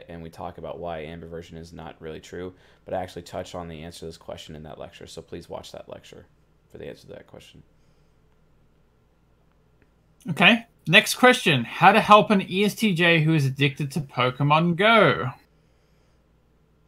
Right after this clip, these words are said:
Speaker 2: Well, at least they're
Speaker 1: Uh,
Speaker 2: getting exercise.
Speaker 1: yeah.
Speaker 2: Unless they're driving around in their car. Oh, I hate people who drive around in their car and play Pokemon Go.
Speaker 1: E S T Js, uh, are also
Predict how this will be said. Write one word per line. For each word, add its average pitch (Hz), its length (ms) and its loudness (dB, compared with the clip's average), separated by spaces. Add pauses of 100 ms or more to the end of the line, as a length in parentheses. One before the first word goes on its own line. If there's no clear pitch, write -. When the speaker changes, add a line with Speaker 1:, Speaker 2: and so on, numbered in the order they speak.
(220)
Speaker 2:
Well, 95 240 0
at 254 40 4
least 262 140 2
they're 233 80 6
Speaker 1:
Uh, 196 40 0
Speaker 2:
getting 220 200 6
exercise. 226 680 2 (580)
Speaker 1:
yeah. - 120 -2
Speaker 2:
Unless 185 200 6
they're 190 80 6
driving 165 380 6
around 156 180 4
in 143 80 -2
their 131 120 2
car. 127 420 6 (240)
Oh, 175 360 8
I 156 160 12
hate 151 220 8
people 143 260 4
who 135 120 10
drive 139 320 6
around 131 200 4
in 127 80 2
their 127 140 0
car 131 160 2
and 120 100 0
play 127 120 2
Pokemon 120 420 -2
Go. 117 260 -2
Speaker 1:
E 113 160 -8
S 107 140 -8
T 107 180 -14
Js, 90 760 -8
uh, 82 460 -8 (140)
are 92 140 -6
also 85 800 -10